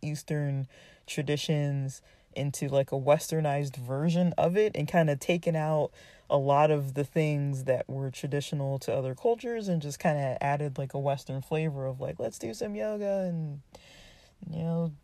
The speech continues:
meditate," you know, it's, like, cool, you know? So I think, um, it's becoming more and more mainstream in its own way, like, in a different kind of way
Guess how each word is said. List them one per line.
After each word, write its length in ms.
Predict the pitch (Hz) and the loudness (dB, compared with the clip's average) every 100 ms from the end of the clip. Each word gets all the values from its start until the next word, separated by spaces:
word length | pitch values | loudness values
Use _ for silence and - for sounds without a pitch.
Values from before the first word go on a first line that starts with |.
| _ - | _ -2
meditate," 680 | 170 185 180 - 180 175 - | 2 2 2 2 2 2 0
you 160 | 156 160 | 0 2
know, 160 | 170 | 4
it's, 120 | 165 | 4
like, 180 | 165 147 - | 0 -2 -4
cool, 320 | - 269 147 | 0 2 2
you 100 | 147 | 0
know? 240 | 151 160 170 - - | 0 0 -2 -8 -16
So 140 | - 185 | 8 10
I 80 | 175 | 12
think, 380 | 247 233 - - | 8 2 -2 4
um, 460 | 180 170 160 151 - 185 | 6 6 4 0 -2 -2
it's 160 | 185 | -2
becoming 580 | - - 262 254 277 247 | -2 2 4 4 2 2
more 280 | 196 208 208 | 4 4 4
and 100 | 185 | 6
more 260 | 180 185 | 6 6
mainstream 720 | 170 165 165 - 160 170 202 196 | 4 4 2 0 0 0 2 0
in 140 | 160 | 0
its 160 | 156 - | 0 2
own 440 | 156 170 165 139 | 4 6 4 4
way, 520 | 131 143 202 254 302 | 4 6 4 2 -2
like, 240 | 226 156 151 | 0 2 4
in 80 | 156 | 2
a 60 | |
different 580 | 135 127 156 180 160 - | 0 2 2 4 -2 0
kind 240 | - 165 165 | 2 2 2
of 140 | 156 | 4
way 460 | 160 170 175 175 | 6 8 6 2